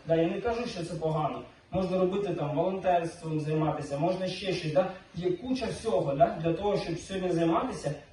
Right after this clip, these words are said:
і не згадувати взагалі про цей план спасіння. Поставити його десь на другий план. Або займатися своїми, ну, звичними справами, звичними речами, звичним життям і казати, що не час зараз для цього плану спасіння.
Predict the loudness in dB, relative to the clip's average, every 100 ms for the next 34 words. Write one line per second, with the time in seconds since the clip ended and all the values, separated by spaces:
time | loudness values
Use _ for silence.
0 | -6 -2 2 4 4 4 2 -2 -2 0
1 | 0 0 -2 -4 -4 -2 0 0 0 -2
2 | -2 -2 -2 -2 -6 -16 -20 -8 -6 2
3 | 2 2 -2 0 2 0 -2 -2 -2 -2
4 | -2 0 -2 -2 -6 -18 -8 0 2 2
5 | 0 -4 -6 -8 -8 -8 -6 -4 -2 -2
6 | -2 -2 0 -2 -2 -4 -2 2 2 2
7 | -2 -4 -6 -8 -6 -4 -2 -2 0 -2
8 | -4 -6 -8 -8 -8 -4 -4 -2 -2 -2
9 | -4 -4 -6 -8 -12 -12 -6 -4 0 0
10 | 4 4 4 2 -2 -4 -4 -2 0 -2
11 | -4 -6 -8 -10 -10